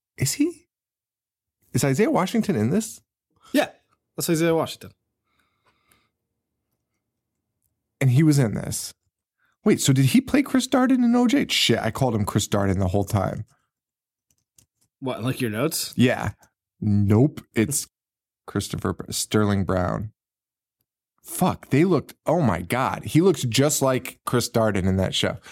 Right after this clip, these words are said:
Speaker 1: All right, well.
Speaker 2: He does. Okay, so I just Googled Sterling. I see it.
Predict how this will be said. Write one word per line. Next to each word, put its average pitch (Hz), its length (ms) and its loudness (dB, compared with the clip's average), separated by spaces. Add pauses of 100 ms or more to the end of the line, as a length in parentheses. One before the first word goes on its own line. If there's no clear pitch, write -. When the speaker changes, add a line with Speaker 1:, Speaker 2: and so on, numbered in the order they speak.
(200)
Speaker 1:
All 110 100 0
right, 95 160 -2
well. 107 280 0 (200)
Speaker 2:
He 247 80 4
does. - 580 -2
Okay, 160 440 0
so 185 160 0
I 202 60 4
just 214 200 0
Googled 131 480 0
Sterling. 110 480 -4 (300)
I 143 80 -4
see 110 220 -4
it. - 140 -16